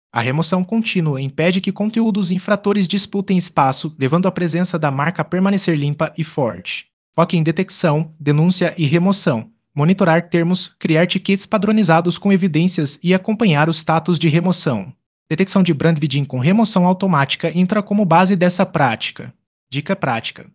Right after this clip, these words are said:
Comece com regras simples, termos exatos, variações comuns e aumente a complexidade conforme a detecção fica mais confiável. Como criar resposta imediata para remoção de anúncios concorrentes? Crie um modelo de denúncia com identificação da marca,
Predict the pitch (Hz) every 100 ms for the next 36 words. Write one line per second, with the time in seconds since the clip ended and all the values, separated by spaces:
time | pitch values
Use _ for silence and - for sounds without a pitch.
0 | _ 151 147 156 190 196 139 180 175 170
1 | - 202 208 202 - 196 208 190 143 135
2 | 143 160 - - 170 180 202 196 208 196
3 | - 190 165 156 - 180 196 143 170 190
4 | 190 214 208 202 214 180 196 220 226 220
5 | - 165 170 185 190 202 - 190 175 190
6 | 185 151 175 - 233 202 180 139 104 101
7 | - _ _ _ 156 175 185 190 170 170
8 | - - 160 160 185 151 139 143 165 160
9 | 165 170 180 170 180 175 156 147 170 190
10 | - 196 202 196 160 180 196 - 170 180
11 | 175 170 139 143 147 156 165 160 156 185
12 | - 175 185 190 - 196 185 - 160 139
13 | 131 131 135 147